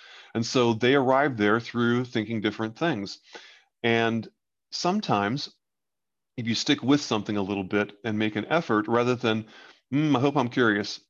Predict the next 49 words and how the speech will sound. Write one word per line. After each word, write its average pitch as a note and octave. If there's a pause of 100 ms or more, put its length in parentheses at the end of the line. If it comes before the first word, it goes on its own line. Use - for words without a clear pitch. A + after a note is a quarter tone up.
(100)
Okay, B2+
I G#2+
hope A#2
I'm B2+
curious. A#2+
I -
hope A#2
I'm A#2
gonna A#2+
get A#2
curious. G#2 (120)
Okay, G#2
they've C3
been D3
talking B2+
for A2+
two B2
or A#2
three A2+
minutes. G#2+
I A2+
am F#2+
still B2+
not A#2+
curious. G#2+ (300)
I G2
hope C#3
eventually C3
I G#2
get G#2
curious." G2 (400)
No, G2
it's, A#2
it's C3
not A#2
gonna G#2
happen. F#2+ (500)
It, A#2+
it, -
it, F#2+
you, C#3
you, C#3
it's A#2+
something G3
that A#2
actually A2
has G#2+
to -
be G2